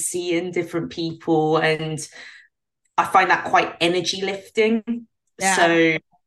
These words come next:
Speaker 1: yeah, I'll find the time to do the stuff I need to do to make those things happen, I guess.
Speaker 2: Yeah. And I think also if it's a show, though, you're not gonna be doing, like,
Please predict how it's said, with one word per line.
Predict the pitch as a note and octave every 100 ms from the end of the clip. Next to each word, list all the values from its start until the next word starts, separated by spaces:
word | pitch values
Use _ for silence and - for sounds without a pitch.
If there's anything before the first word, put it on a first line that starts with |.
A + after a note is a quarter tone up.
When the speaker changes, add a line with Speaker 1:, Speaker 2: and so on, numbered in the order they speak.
| _ _ _ _ -
Speaker 1:
yeah, | D#3+ D#3
I'll | - -
find | G#3 F#3+ F3+
the |
time | E3 E3+ D#3+ D#3
to | E3
do | D#3+ D3+
the |
stuff | D#3 D#3+ D3
I | D#3+ D3+
need | D#3 D3
to | E3
do | D3 D3 C#3 - - - _ _ _ _
to | - E3+ D3+ D3 - _
make | E3+ D3+
those | D3 C#3+ -
things | D3 C3+
happen, | D3 C3+ D3
I | C#3 C#3
guess. | - C#3 - - _ -
Speaker 2:
Yeah. | B3+ -
And | D#4
I | D#4
think | D#4+ C4
also | C#4+ A#3
if | G3 G#3+
it's | -
a | G#3
show, | F#3+ A#3 G#3
though, |
you're | F3 F3+
not | G#3 G#3+ G#3+
gonna | G3+
be | F#3 F#3+
doing, | G3+ F#3+ F3+ F3
like, | F3 F3 E3